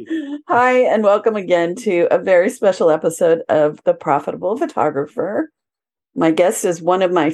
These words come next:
Speaker 2: favorite humans, and I know you're gonna be so touched and inspired by what he has to share. But I'm warning you, you might fall in love because Arthur's kind of lovable. <laughs>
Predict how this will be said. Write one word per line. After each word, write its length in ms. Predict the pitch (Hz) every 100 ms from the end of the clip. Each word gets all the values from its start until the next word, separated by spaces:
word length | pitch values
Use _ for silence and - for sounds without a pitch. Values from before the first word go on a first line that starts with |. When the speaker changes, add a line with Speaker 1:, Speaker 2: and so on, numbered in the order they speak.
| -
Speaker 2:
favorite 340 | 247 320 214 208
humans, 640 | 208 143 110 214 240 - _ _ _ _ _ -
and 180 | 165 -
I 160 | 185
know 220 | 202 202 185
you're 180 | 180
gonna 160 | 165 160
be 160 | 170 156
so 280 | - 175
touched 400 | 175 214 175 -
and 200 | - 160
inspired 520 | 147 151 - 151 139 143
by 140 | 139
what 220 | 151 -
he 160 | 151 170
has 260 | 131 131
to 100 | -
share. 460 | 131 - - - - _ _
But 340 | 156 208 202 -
I'm 140 | 143
warning 460 | 151 160 214 160 147
you, 320 | 95 92 - _ _ _ _ - - _
you 180 | - 175
might 240 | 190 175
fall 260 | - 156 156
in 120 | 180
love 400 | 320 320 269 262 262 _ _ _
because 720 | - 165 - 165 143 151 147 -
Arthur's 640 | 147 143 156 151 156 - -
kind 260 | - 143 156
of 280 | 143 151 -
lovable. 580 | - 151 - - - 214 -
<laughs> 80 | 240